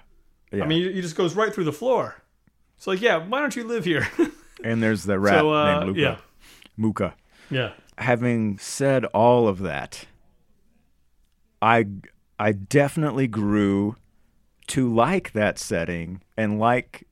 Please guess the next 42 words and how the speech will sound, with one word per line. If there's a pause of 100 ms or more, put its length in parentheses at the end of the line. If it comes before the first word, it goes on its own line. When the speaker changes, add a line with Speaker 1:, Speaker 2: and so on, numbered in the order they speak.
Speaker 1:
the
sort
of
comedy
that
they
got
out
of
both
of
them
being
in
there. (300)
I
think
Speaker 2:
Mm-hmm.
Speaker 1:
m-,
maybe
my
favorite
scene
of
the
movie (400)
was
much
later
on (480)
when,
and,
and
really
the
progression
of
the
plot
after
that
setup